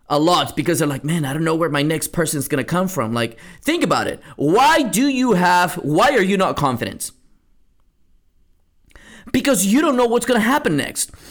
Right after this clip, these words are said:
If you knew exactly, think about this, if you knew exactly when you were going to die, wouldn't you live your life to the fullest? Like, I know I'm gonna die here in three years and a half,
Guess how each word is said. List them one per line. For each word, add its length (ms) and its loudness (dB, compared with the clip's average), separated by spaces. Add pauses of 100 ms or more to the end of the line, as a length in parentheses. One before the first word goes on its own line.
(180)
If 220 2
you 220 2
knew 320 2
exactly, 920 -2 (720)
think 240 -2
about 220 0
this, 240 -8
if 160 2
you 140 0
knew 180 2
exactly 800 -2 (460)
when 380 2
you 120 2
were 140 2
going 240 0
to 100 0
die, 460 -2 (2500)
wouldn't 360 2
you 100 0
live 300 2
your 100 0
life 560 -2 (240)
to 140 -2
the 60 0
fullest? 500 0
Like, 260 -2
I 180 2
know 140 0
I'm 140 0
gonna 180 0
die 160 2
here 180 0
in 100 -2
three 180 -2
years 220 -2
and 80 -2
a 40 -4
half, 340 -8